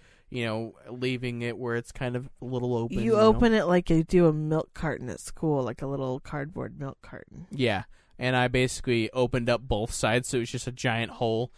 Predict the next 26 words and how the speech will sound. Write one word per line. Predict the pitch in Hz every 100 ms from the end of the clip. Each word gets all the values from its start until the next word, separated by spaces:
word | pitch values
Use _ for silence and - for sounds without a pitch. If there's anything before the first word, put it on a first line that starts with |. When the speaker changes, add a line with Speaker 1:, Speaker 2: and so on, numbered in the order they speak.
| - -
Speaker 1:
And | 135
I | 135
was | 143
just | - 156 -
fucking | - - 147 - 120
palming | - - 113 120 120 117
this | 120
shit | - 131 127
into | 135
my | 123 120
mouth, | 120 117 131 - - - - -
just | 170 156 139 -
like | 147 131
a | 117 -
Speaker 2:
And | 202
Speaker 1:
fucking | 208 208 202
Speaker 2:
then | 202 202 202
Speaker 1:
fat | 226 233
ass. | 196 185 190 208 - - - - - -
And | 156 147
then | 160 170 143 135 - - _ -
I | 127
realized | 110 113 127 135 147 151 160 165
what | 147 135
I | 101
was | 92